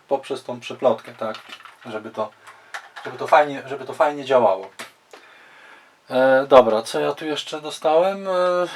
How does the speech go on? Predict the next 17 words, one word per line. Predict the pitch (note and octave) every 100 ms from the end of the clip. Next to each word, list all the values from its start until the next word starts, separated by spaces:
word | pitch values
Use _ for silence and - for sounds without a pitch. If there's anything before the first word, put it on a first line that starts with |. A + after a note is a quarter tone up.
| - -
jedną | E3 D#3+ D#3
kasetę | D#3 C#3+ D#3+ D3+ B2+
z |
grami | C3 D3 D#3 D#3
do | D3+ D3
tego. | D#3 D3+ D#3+ E3+ F3 E3+ _ _ _ _ - _ _ _ _ _ -
No | G#3+
i |
to | A#3
właściwie | A3 G#3 - G#3+
wszystko, | - - - G2
tak? | A#2 B2 - _ - _ _ _ _ _ _ _ _ _ _ _ _ _ -
E, | A#2+ A2+ A2+ A2+ A2+
tak, | B2+ B2 -
to, | - A#2
to | -
wszystko, | A#2+ A#2 - G2